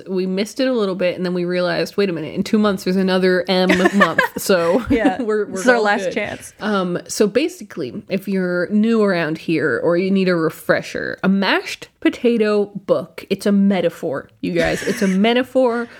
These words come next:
Speaker 1: for a book that you are actually really excited about, a book you've been meaning to read for a really long time, but for some reason you keep saving it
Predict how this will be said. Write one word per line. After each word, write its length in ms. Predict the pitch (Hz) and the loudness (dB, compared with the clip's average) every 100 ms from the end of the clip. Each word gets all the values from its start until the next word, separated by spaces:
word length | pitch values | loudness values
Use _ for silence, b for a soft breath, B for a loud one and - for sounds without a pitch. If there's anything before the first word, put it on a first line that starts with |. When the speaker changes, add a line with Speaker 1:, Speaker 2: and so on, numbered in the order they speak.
| B B _ | B B _
Speaker 1:
for 480 | 214 185 170 156 - | 0 2 2 0 -2
a 100 | 180 | -6
book 520 | 170 202 226 285 - _ _ | -4 0 0 -2 -8 _ _
that 380 | 190 180 139 - _ - | -2 -2 -4 -8 _ -6
you 320 | 185 196 180 | -2 0 0
are 200 | - 170 - | 0 -2 0
actually 520 | 190 202 - 285 269 | -2 -2 0 2 2
really 520 | 202 202 196 220 247 | 0 -2 -2 0 0
excited 440 | 254 - 196 175 165 | -2 -2 -2 0 0
about, 380 | 170 165 165 - | 0 0 0 -2
a 60 | |
book 340 | 165 196 208 - | -2 0 0 2
you've 240 | 240 180 | 2 2
been 280 | 196 175 175 | 0 0 2
meaning 400 | 185 226 247 269 | 2 2 4 2
to 160 | - | 0
read 360 | 233 208 202 190 - | 0 0 0 -2 -4
for 220 | 185 175 | -2 0
a 40 | |
really 420 | 170 170 185 214 | 0 2 2 2
long 280 | 233 226 220 | 2 2 0
time, 400 | 208 185 160 165 | -2 -2 0 0
but 180 | 180 - | -2 -2
for 160 | 185 175 | -2 -2
some 440 | - - 208 247 | -4 0 2 2
reason 500 | 233 208 190 190 180 | 2 0 0 0 0
you 240 | 180 165 160 | -2 -2 -6
keep 440 | - 240 247 254 - _ | -4 0 2 0 -8 _
saving 840 | - - - 214 214 226 262 277 | -12 -10 -2 0 2 2 2 2
it 320 | 320 311 - | 0 -2 -8